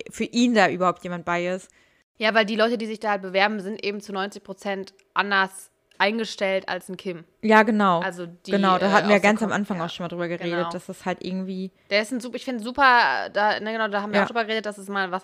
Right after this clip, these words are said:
Speaker 2: jemand anders ist, der nicht so in dieser Community aufgeht, sondern, sag ich mal, einfach ein, ja,
Speaker 1: Ja.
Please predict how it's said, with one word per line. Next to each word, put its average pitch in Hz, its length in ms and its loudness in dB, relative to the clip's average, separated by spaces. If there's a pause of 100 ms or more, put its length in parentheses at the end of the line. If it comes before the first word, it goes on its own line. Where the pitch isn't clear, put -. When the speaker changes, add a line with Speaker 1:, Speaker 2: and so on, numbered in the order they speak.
(120)
Speaker 2:
jemand 190 240 -6
anders 262 380 2
ist, 254 240 -4
der 196 200 -2
nicht 233 260 -6
so 240 140 -2
in 233 100 -4
dieser 214 180 -4
Community 214 540 -8
aufgeht, 220 520 -4
sondern, 185 240 -6
sag 185 140 0
ich 196 120 -6
mal, 185 100 -6
einfach 185 300 -6
ein, 175 180 -14 (920)
ja, 170 360 -2
Speaker 1:
Ja. 196 180 -6